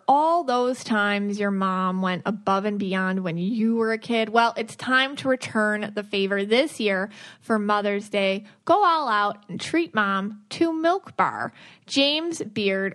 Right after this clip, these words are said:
award-winning celebrity chef Christina Tossi opened the first Milk Bar in two thousand eight, and she's been wowing the world, and not to mention her celebrity friends, with her unique spin on iconic flavors ever since.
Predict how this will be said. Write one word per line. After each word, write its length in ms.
award-winning 800
celebrity 540
chef 580
Christina 720
Tossi 720
opened 340
the 60
first 520
Milk 260
Bar 200
in 100
two 160
thousand 360
eight, 320
and 100
she's 140
been 200
wowing 380
the 80
world, 460
and 140
not 280
to 100
mention 340
her 140
celebrity 480
friends, 480
with 160
her 120
unique 460
spin 460
on 120
iconic 580
flavors 460
ever 160
since. 460